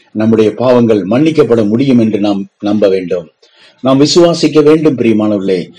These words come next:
நம்முடைய விசுவாசம் இந்த உலகத்தை ஜெயிக்கிற ஜெயம். "கர்த்தாவே, என்னுடைய பாவங்களை மன்னியும்" என்று நாம் கேட்க வேண்டும். "ஆண்டவரே, என்னுடைய பாவங்களை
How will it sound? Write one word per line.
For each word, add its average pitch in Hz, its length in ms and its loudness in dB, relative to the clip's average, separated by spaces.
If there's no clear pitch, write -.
நம்முடைய 160 400 2
விசுவாசம் 156 580 2
இந்த 135 180 2
உலகத்தை 123 420 0
ஜெயிக்கிற 113 380 0
ஜெயம். 95 360 -2
"கர்த்தாவே, 127 580 2
என்னுடைய 131 300 2
பாவங்களை 147 460 4
மன்னியும்" 139 560 2
என்று 123 280 2
நாம் 117 180 0
கேட்க 110 300 0
வேண்டும். 90 480 -2
"ஆண்டவரே, 170 320 4
என்னுடைய 165 240 6
பாவங்களை 156 640 2